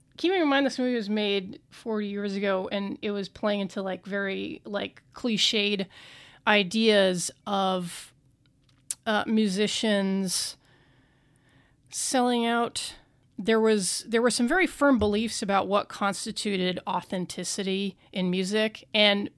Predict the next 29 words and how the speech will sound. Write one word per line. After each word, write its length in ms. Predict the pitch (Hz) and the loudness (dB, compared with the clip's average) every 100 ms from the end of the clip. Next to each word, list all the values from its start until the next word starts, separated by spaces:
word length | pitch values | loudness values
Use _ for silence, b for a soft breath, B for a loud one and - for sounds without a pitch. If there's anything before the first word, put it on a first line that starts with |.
| _ _ | _ _
I'm 240 | 208 214 214 | 0 2 0
talking 440 | - 320 349 311 | 4 4 6 2
about 220 | 247 226 | 4 2
stuff 340 | - - 226 - | 0 -2 -2 0
that 100 | 208 | 0
I've 140 | 185 | 0
seen 500 | - - 226 214 202 | -4 -4 0 2 0
in 520 | - 202 196 185 180 175 b b b b _ _ | -2 -2 0 0 -2 -6 b b b b _ _
the 560 | 208 208 190 185 185 - _ _ _ _ _ _ _ _ _ - | -4 -2 -2 -4 -6 -8 _ _ _ _ _ _ _ _ _ -4
kind 200 | 254 262 | 0 2
of 100 | 214 | 2
the 80 | |
music 440 | 208 220 220 220 214 | 4 4 2 0 0
writing 260 | 202 196 | 0 0
culture 340 | 170 208 196 208 | -2 -4 -4 -8
of 60 | |
the 80 | 180 | -10
time. 680 | 180 - 185 180 190 202 214 | -10 -10 -4 -2 0 -2 -2
Like, 220 | 196 185 | -2 -2
these 200 | 214 190 | -4 -4
are 60 | 190 | -2
not 240 | 185 185 | 0 -2
ideas 580 | - 180 175 185 185 170 | -2 -6 -2 -2 -2 -4
that 140 | 190 180 | -6 -4
I 140 | 175 | -4
hold, 380 | 156 180 175 175 | -6 -6 -6 -6
but 260 | 180 - - _ | -8 -8 -12 _
these 280 | 202 196 180 | -6 -4 -2
are 260 | 185 180 | -2 -2